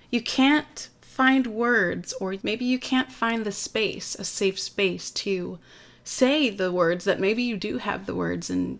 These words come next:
you just don't have the safe space. And in different ways, I, I do believe that, that art can offer that.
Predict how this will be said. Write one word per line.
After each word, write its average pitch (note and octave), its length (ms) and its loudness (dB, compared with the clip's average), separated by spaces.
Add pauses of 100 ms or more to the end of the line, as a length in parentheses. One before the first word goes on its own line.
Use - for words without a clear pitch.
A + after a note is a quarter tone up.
(160)
you E3+ 140 -4
just F3+ 200 -4
don't G3+ 160 -4
have F#3 240 -4
the F#3 80 -8
safe F3 320 -2
space. - 680 -4 (680)
And G#3+ 120 2
in G#3+ 100 4
different A#3 360 2
ways, G#3 440 2
I, G3 220 -4
I G3+ 80 -2
do G#3 180 -2
believe G3+ 460 -6
that, F#3 280 -6
that - 260 -6
art F#3+ 420 -4 (340)
can - 240 -4
offer F#3 340 2
that. A#3+ 320 -2